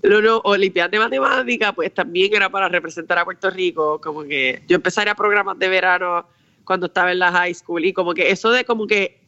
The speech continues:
poder ser embajador de tu país, como que en un lugar donde no hay mucha gente de tu país, me llamó la atención. Pero también otra cosa que no he comentado mucho es que en la high school había una muchacha que nadaba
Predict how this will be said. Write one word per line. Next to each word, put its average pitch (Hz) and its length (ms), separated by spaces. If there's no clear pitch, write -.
poder 190 200
ser 185 140
embajador 208 520
de 208 120
tu 208 120
país, 202 420
como 165 180
que 165 80
en 156 80
un 151 100
lugar 156 240
donde 185 220
no 165 60
hay 156 80
mucha 165 260
gente 196 220
de 190 60
tu 190 140
país, 190 380
me 185 120
llamó 175 220
la 165 60
atención. 160 580
Pero 185 260
también 190 440
otra 185 200
cosa 185 240
que 208 80
no 208 80
he 208 40
comentado 202 540
mucho 202 440
es 196 240
que 180 240
en 165 140
la 165 120
high 196 260
school 170 460
había 180 200
una 180 100
muchacha 190 460
que 170 100
nadaba 170 640